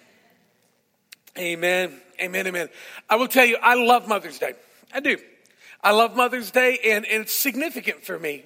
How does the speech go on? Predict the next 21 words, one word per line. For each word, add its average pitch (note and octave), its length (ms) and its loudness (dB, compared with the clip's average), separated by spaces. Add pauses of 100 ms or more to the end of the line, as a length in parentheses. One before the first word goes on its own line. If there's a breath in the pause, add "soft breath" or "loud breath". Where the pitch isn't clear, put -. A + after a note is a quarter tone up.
(100)
for G#3 80 -6
a G3 40 -20
couple A3+ 280 0
of G#3 40 -6
reasons. - 460 -14 (680 soft breath)
I C4+ 460 2
have A3+ 340 0
a G3+ 80 -6
tremendous A3 600 -4
mother. G3 320 -4 (680 loud breath)
Uh, D#3+ 340 2
God G3 260 0
blessed G3+ 460 -2
Rachel G#3+ 420 -6
and G#3 100 -4
I G#3 120 -2
with G3 240 -6 (140)
just F#3+ 180 -16
an F#3 80 -12
incredible G3+ 580 -4
mom F3 300 0